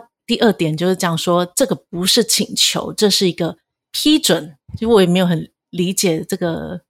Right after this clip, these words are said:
差别，这等一下可以讨论一下。他是说，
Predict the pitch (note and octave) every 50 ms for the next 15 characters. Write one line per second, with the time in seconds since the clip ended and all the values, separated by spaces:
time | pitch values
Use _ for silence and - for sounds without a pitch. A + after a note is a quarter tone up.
0 | _ _ _ - - - F3 F3+ F#3 - - F3 E3+ - F3+ F3+ - - - E3+
1 | E3+ D#3+ - D#3 D#3 - - - E3+ F3 - - - - - - - F#3+ G3 G3+
2 | A3 - A3 G#3 G#3